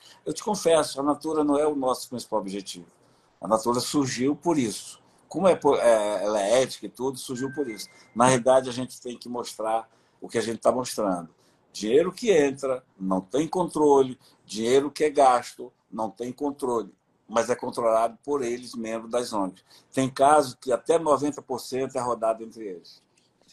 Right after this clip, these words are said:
Eu te falei dos seis milhões e oitocentos do, do projeto. Eu te falei da, na, dos seiscentos e dezoito do curso, né?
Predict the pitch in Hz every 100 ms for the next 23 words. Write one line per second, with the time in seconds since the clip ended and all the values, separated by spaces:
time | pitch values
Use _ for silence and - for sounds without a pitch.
0 | - _ 190 - 294 240 _ _ _ _
1 | _ _ - 190 156 139 151 135 135 139
2 | 139 131 135 135 131 123 120 120 110 110
3 | 104 117 120 101 98 95 _ _ _ _
4 | _ _ _ 110 - 175 147 147 147 143
5 | - 117 117 113 - _ - 123 _ _
6 | _ _ - 98 135 127 - 135 131 -
7 | 113 120 - - 107 92 - _ _ 101
8 | 123 98 120 113 95 90 - _ 101 120
9 | - 113 101 - - 92 110